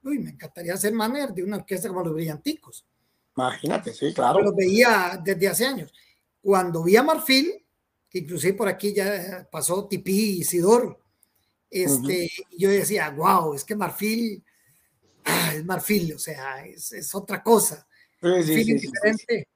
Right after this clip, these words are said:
Speaker 1: Y, y gracias a Dios, yo digo que fue mi escuela y tuve la gran oportunidad de,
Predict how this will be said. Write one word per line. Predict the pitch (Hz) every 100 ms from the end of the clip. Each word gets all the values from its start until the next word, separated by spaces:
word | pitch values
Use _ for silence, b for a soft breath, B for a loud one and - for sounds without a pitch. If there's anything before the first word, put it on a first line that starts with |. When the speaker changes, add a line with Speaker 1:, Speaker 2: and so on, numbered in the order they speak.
| _ _ _ _
Speaker 1:
Y, | 190 185 190 -
y | 190 170 175 170 160 -
gracias | 190 165 185 180 240
a | 202
Dios, | 202 233
yo | 180 175
digo | 190 208 156 -
que | 156
fue | 165
mi | 190
escuela | 202 - 202 226 262
y |
tuve | - 185
la | 190
gran | 180 180
oportunidad | 190 185 - 170 151 151
de, | 208 165 -